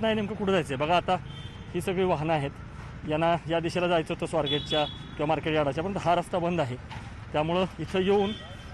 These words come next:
सगळे गोंधळत आहेत लोकं आणि मग त्यांना नाईलाज असतो, अ, हा जो रस्ता आहे म्हणजे खरं तर, अ, असं म्हणूयात की wrong साईडने त्यांना जावं लागतंय. याच्यावरती पोलिसांनी हा उपाय शोधला पाहिजे कारण,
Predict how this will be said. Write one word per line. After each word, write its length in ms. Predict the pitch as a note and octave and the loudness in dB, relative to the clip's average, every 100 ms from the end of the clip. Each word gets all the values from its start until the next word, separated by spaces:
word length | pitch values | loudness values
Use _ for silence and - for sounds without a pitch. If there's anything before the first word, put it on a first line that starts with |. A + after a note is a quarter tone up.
| - - | -12 -4
सगळे 260 | E3+ F3+ G3 | 2 4 4
गोंधळत 400 | G3 F#3+ G3+ G3 | 2 4 4 4
आहेत 140 | E3+ | 2
लोकं 220 | E3 - | 0 2
आणि 180 | G#3 G3+ | 2 4
मग 140 | G#3+ | 2
त्यांना 280 | C4+ B3 A#3+ C#4+ - - - - - - - | 0 0 2 0 -4 -14 -14 -12 -12 -10 0
नाईलाज 360 | D#3 F#3 G3+ | 2 4 4
असतो, 380 | G#3 - G#3 G#3 - - - - - - - | 2 2 0 0 -4 -12 -12 -12 -12 -12 -8
अ, 40 | - | -2
हा 260 | D3+ D#3+ | 2 2
जो 220 | F3 G3+ G3 - | 2 2 0 0
रस्ता 320 | E3 E3 - | -2 -2 2
आहे 140 | E3+ C3 C#3 | 2 2 -4
म्हणजे 160 | C#3+ D3 | -4 -2
खरं 120 | E3 | 0
तर, 140 | F3+ F#3 - - - - - - | 0 -2 -6 -10 -10 -8 -8 -4
अ, 400 | C#3+ C#3 C#3 C#3 B2+ - - - - - - - - - - - - - - | 0 2 4 2 0 -4 -6 -6 -6 -4 -4 -4 -4 -4 -2 -4 -4 -2 0
असं 220 | C#3 C#3 F3 | 0 2 2
म्हणूयात 240 | F3 F#3 G#3 | 2 2 0
की 160 | G#3 F3+ - - - A#2+ | 0 0 -4 -8 -6 2
wrong 220 | E3+ A3 | 4 4
साईडने 260 | A3 A3+ A3 | 2 0 2
त्यांना 200 | A3+ G#3+ | 0 2
जावं 300 | G3 D3+ C3+ | 4 4 2
लागतंय. 300 | C3 - A2 - - - - - - - | -4 -6 -8 -8 -10 -10 -10 -8 -8 0
याच्यावरती 400 | D#3 G3 G3+ G3 | 2 4 2 2
पोलिसांनी 400 | A3 G#3 G3 F#3+ | 0 0 2 4
हा 80 | F3+ | 4
उपाय 240 | F3+ F#3+ | 2 2
शोधला 240 | F3 F3+ D#3 | 0 0 0
पाहिजे 200 | D#3+ D#3+ | 0 0
कारण, 240 | F3 F#3 | 0 0